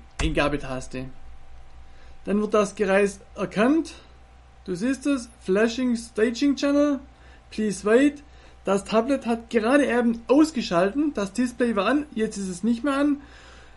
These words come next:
Nun werden die ganzen Dateien über das Internet heruntergeladen.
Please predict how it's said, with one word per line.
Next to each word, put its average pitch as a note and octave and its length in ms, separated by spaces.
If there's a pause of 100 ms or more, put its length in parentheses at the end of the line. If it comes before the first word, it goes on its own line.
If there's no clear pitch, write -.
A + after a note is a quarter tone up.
(100)
Nun B3+ 220
werden B3 300
die A#3+ 180
ganzen B3+ 440
Dateien A#3 600
über B3 200
das A#3+ 180
Internet A#3+ 420 (240)
heruntergeladen. E3 840